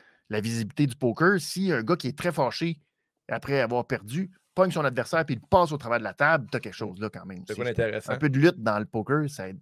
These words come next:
Speaker 2: Hmm.
Speaker 1: ça aiderait aussi, je pense. En tout cas, bref. L A Knight nous a fait une grande promo, L A Knight. Yeah !
Speaker 2: Yeah !
Speaker 1: Yeah !
Speaker 2: Ouais,
Speaker 1: Ce qui est bon,
Speaker 2: cool, lui.
Speaker 1: je l'adore. Il a pas peur, lui, de Bray Wyatt.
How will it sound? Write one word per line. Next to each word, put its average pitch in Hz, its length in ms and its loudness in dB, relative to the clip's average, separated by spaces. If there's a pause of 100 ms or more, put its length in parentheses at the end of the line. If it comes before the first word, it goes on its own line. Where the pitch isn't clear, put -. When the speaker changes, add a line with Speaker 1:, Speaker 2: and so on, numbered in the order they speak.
Speaker 2:
Hmm. 120 100 -14
Speaker 1:
ça 90 100 -14
aiderait - 200 -14
aussi, - 220 -20
je - 80 -20
pense. 143 120 -20 (280)
En - 40 -20
tout - 100 -20
cas, - 60 -20 (200)
bref. - 220 -20 (880)
L 294 160 8
A 285 100 4
Knight 285 380 8
nous 233 160 4
a 240 60 6
fait 233 140 -2
une 233 180 2
grande 233 300 2
promo, 240 340 6
L 226 80 8
A 220 60 6
Knight. 214 300 2
Yeah ! 143 460 2 (520)
Speaker 2:
Yeah ! 156 200 8
Speaker 1:
Yeah ! 190 440 10 (360)
Speaker 2:
Ouais, 117 160 -8
Speaker 1:
Ce 85 40 -10
qui - 100 -20
est - 60 -20
bon, - 140 -20
Speaker 2:
cool, 339 220 -2
lui. 110 100 -8
Speaker 1:
je 95 60 -16
l'adore. 101 520 -6 (400)
Il - 40 -20
a - 20 -20
pas 160 100 -2
peur, 226 300 6
lui, 160 280 0
de 117 120 -4
Bray 127 200 0
Wyatt. 131 440 0